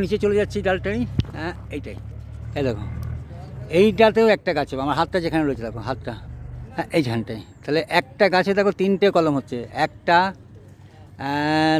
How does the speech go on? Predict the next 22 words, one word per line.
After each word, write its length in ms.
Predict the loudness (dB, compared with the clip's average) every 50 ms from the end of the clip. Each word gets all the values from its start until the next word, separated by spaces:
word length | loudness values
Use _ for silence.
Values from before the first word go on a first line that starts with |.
| 2
দুটো, 280 | 0 0 2 4 6 6 8 6
আহ, 1300 | 4 2 -2 -8 -18 -20 -20 -20 -20 -20 -20 -20 -20 -20 -20 -20 -20 -20 -18 -12 -6 -2 0 2 4 4 2 0 -4 -10 -4
এই 60 | 0 2
দেখো 120 | 2 2 2
তিনটে, 240 | 2 0 -2 -2 -6 -12 -14 -14 -10 -8 -6
দেখতে 140 | -2 2 4
পাচ্ছ? 180 | 2 2 2 -2 -12 -12 -12 -14 -16 -16 -16 -16 -16 -18 -18 -18 -12
তাহলে 200 | -2 4 6 6 8 8 6
একটা 320 | 4 2 -4 -4 0 2 2 4 4
গাছে 280 | 2 2 2 0 0 -2 -2 0 -2
তিনটে 340 | -2 -2 -2 0 2 2 4 4
কলম, 220 | 6 4 4 4 4 6
ডালে, 240 | 6 6 6 4 0 -4 -10 -12 -6 -4 -4
একটা 240 | -4 -4 -2 0 0 2 2
ডালে 160 | 2 2 2 2 2
তিনটে 240 | 0 0 0 0 0 0
কলম, 160 | 2 2 0 0 0
এখানেও 200 | -2 -2 -4 -4 -4 -6
তাই, 140 | -6 -8 -8 -12 -16 -16 -16 -18 -18 -10 -2 2
পাঁচটা, 320 | 2 2 2 0 -4 -6 -4
এটা 120 | -2 -2 0 2
চারটে, 300 | 2 2 0 -2 -10